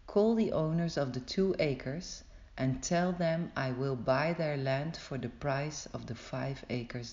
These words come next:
down the street." Let that sink in, please, listeners. Wow. That would be a win, win, win.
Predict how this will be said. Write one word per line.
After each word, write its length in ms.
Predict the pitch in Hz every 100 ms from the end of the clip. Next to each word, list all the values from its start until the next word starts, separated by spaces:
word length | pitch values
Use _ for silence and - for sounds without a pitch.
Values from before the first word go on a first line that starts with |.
| -
down 300 | 110 110 113
the 80 | 117
street." 520 | - - 90 - - - - - - - - - - - - - - - - - - - - - -
Let 260 | 120 117
that 220 | 104 117
sink 340 | - 151 147 147
in, 200 | 117 101
please, 500 | - 110 156 - - - - - -
listeners. 800 | 117 - 120 107 110 233 - - - - - - - - - - - -
Wow. 460 | 113 101 92 110 139 - - - - - - - - - - - - -
That 360 | 123 143 165 -
would 340 | 123 131 123
be 320 | - 117 117 -
a 60 | 104
win, 580 | 107 120 123 127 123 - - - - - - -
win, 480 | 113 110 107 107 110 - - - - - - - - - -
win. 360 | 104 95 95